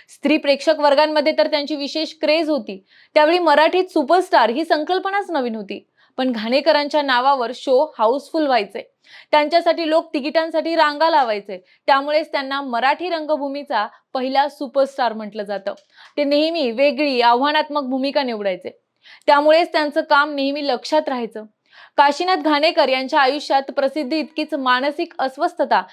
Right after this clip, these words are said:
आणि एकटेपणाही होता. वयाच्या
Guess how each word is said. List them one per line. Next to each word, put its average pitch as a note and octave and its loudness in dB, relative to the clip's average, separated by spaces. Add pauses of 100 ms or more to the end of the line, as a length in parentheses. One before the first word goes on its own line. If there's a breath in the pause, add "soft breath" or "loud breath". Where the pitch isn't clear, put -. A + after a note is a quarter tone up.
(160 loud breath)
आणि C4 -2
एकटेपणाही B3+ -2
होता. G#3 -10 (520 soft breath)
वयाच्या B3 2